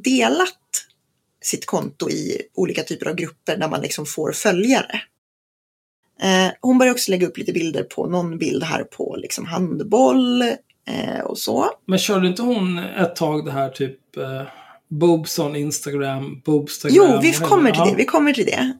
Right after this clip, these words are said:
Speaker 1: Eh, jag undrar om hon har tagit bort dem nu, taggarna, för jag tror inte att de är kvar längre.
Speaker 2: Oj, tokigt.
Speaker 1: Om hon inte har lagt dem i kommentarerna.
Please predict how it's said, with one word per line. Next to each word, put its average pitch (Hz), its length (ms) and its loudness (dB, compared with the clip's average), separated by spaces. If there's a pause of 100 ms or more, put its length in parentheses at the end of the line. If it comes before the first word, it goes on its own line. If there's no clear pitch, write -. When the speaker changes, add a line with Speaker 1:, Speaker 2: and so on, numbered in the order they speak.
(180)
Speaker 1:
Eh, 214 440 4 (280)
jag 214 160 4
undrar 349 220 6
om 247 60 4
hon 220 80 2
har 196 80 -2
tagit 247 340 -6
bort - 220 -4 (140)
dem - 180 -10
nu, - 400 -8
taggarna, 240 540 -4
för - 140 -10
jag 254 140 -8
tror 370 180 -6
inte 381 120 -10
att 262 100 -12
de 254 120 -4
är 254 80 -6
kvar 381 540 -6
längre. - 180 -10 (320)
Speaker 2:
Oj, 180 340 -10 (340)
tokigt. 185 540 -8
Speaker 1:
Om 247 80 -2
hon 240 80 2
inte 233 120 -6
har - 80 -8
lagt - 120 -20
dem 254 80 -6
i - 20 -8
kommentarerna. 247 640 -8